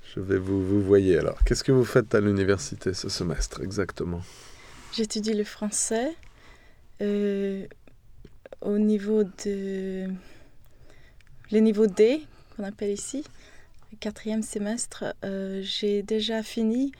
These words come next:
Speaker 2: comme vous savez, euh, le
Speaker 1: Mhm.
Speaker 2: cours de littérature.
Speaker 1: Mhm.
Speaker 2: Euh, maintenant, j'ai abordé la linguistique.
Speaker 1: Oui. Quelle impression vous avez de ce cours de niveau quatre-vingts points ? C'était difficile ou ?
Speaker 2: Euh, n-,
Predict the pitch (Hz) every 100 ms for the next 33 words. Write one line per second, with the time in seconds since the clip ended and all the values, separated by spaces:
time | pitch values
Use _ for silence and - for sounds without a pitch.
0 | - - - 220 214 - 262 254 277 254
1 | 214 202 220 226 254 233 220 208 196 208
2 | 214 208 - 269 277 - - - - -
3 | 101 110 - - 208 202 202 196 196 208
4 | - - - - - - - - - -
5 | - - 214 214 - 233 220 220 214 214
6 | 214 214 202 202 202 214 - 339 339 -
7 | 208 202 - - - 98 101 131 - -
8 | - 110 107 110 120 107 101 101 95 101
9 | 98 95 95 92 95 92 - - 98 101
10 | 92 90 90 90 90 87 85 90 - 95
11 | 90 87 92 92 - - - - 101 98
12 | - 101 - 110 110 117 101 107 - -
13 | - - - - - - - _ - 247
14 | 247 247 247